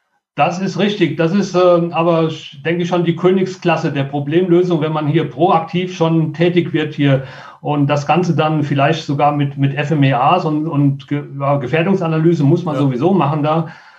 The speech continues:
Speaker 1: Aber das ist schon die Königsklasse. Wenn man wenigstens mal anfangen würde, die kleinen Probleme, wie ich vorhin sagte, schon mal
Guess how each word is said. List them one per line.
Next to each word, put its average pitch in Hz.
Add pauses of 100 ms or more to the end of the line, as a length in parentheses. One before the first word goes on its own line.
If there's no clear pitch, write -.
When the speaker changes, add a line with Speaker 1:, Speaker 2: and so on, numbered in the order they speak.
(180)
Speaker 1:
Aber 143
das 175
ist 196
schon 190
die 170
Königsklasse. 165 (220)
Wenn 175
man 170
wenigstens 196
mal 160
anfangen 190
würde, 185
die 165
kleinen 202
Probleme, 170
wie 165
ich 156
vorhin 165
sagte, 160
schon 160
mal 151